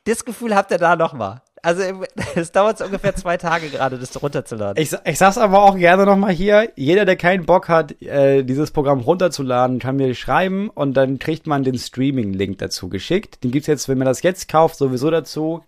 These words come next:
Speaker 2: Kann man sich entscheiden, will ich's runterladen oder will ich's streamen oder will ich's erst streamen und später runterladen. Aber wir haben nicht realisiert, <laughs> wie viele Leute das auf einmal runterladen wollen.
Speaker 1: Ja, ist doch voll
Speaker 2: Ähm,
Speaker 1: geil. Ist doch super.
Speaker 2: Ja, auf der anderen Seite ist es tatsächlich so, dass Leute vier Tage am Stück,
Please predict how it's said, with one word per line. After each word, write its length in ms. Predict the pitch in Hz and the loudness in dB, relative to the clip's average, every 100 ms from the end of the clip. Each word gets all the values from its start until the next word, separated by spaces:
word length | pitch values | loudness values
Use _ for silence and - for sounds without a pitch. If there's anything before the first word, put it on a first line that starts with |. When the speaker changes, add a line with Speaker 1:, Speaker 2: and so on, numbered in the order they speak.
| - | -8
Speaker 2:
Kann 120 | 131 | -4
man 120 | 135 | -2
sich 80 | 131 | -2
entscheiden, 480 | 120 - 165 160 131 | -2 0 2 2 0
will 100 | 127 | 0
ich's 160 | - | 0
runterladen 480 | 175 165 151 147 147 | -2 0 4 2 2
oder 160 | 117 107 | -2 -2
will 80 | |
ich's 180 | 107 - | -4 -8
streamen 440 | - 156 170 160 156 | -8 -4 -2 -4 -4
oder 220 | 117 107 | -4 -2
will 80 | 117 | -4
ich's 80 | 120 | -4
erst 360 | 135 120 - | -4 -6 -12
streamen 260 | - 135 123 | -6 -4 -4
und 40 | |
später 220 | 110 135 127 | -8 -6 -6
runterladen. 580 | 131 131 120 117 113 110 - - - | -4 -6 -4 -4 -6 -12 -20 -20 -16
Aber 540 | - 156 202 214 214 226 _ _ _ _ | 0 4 6 4 2 -6 _ _ _ _
wir 200 | - 143 | -6 0
haben 200 | 143 202 190 | 2 2 2
nicht 240 | 208 - | -2 -2
realisiert, 640 | 180 180 156 143 165 180 139 | -2 0 -2 -4 2 2 8
<laughs> 680 | - - - - - - | 6 6 -4 -6 -12 -16
wie 640 | - 117 208 214 208 208 226 _ | -10 -2 0 0 -2 -6 -12 _
viele 340 | _ - 180 165 | _ -2 0 2
Leute 280 | 139 143 139 | 4 4 4
das 160 | 135 | 0
auf 80 | 123 | -2
einmal 220 | 135 135 | -2 0
runterladen 440 | 127 127 120 120 113 | 2 2 2 2 2
wollen. 380 | 117 120 139 - | 2 2 -2 -8
Speaker 1:
Ja, 100 | - | -2
ist 80 | 117 | 2
doch 140 | 113 113 | 2 2
voll 100 | 110 | 0
Speaker 2:
Ähm, 60 | |
Speaker 1:
geil. 240 | 101 98 87 _ _ | -2 -4 -10 _ _
Ist 120 | - | -14
doch 60 | 101 | -14
super. 180 | 95 143 | -8 0
Speaker 2:
Ja, 200 | 151 165 | 4 4
auf 100 | 113 135 | 2 0
der 120 | 131 | 0
anderen 200 | 143 151 | 2 2
Seite 220 | 143 147 | 4 4
ist 180 | 147 139 | 2 0
es 120 | 156 | 0
tatsächlich 320 | 156 143 156 | 2 2 2
so, 80 | 143 | 2
dass 140 | 151 139 | 0 4
Leute 340 | 131 139 135 | 4 4 0
vier 300 | - 156 160 | -2 0 0
Tage 320 | 151 147 143 | 2 2 2
am 100 | 131 | -2
Stück, 300 | 127 - 139 | -4 -2 -2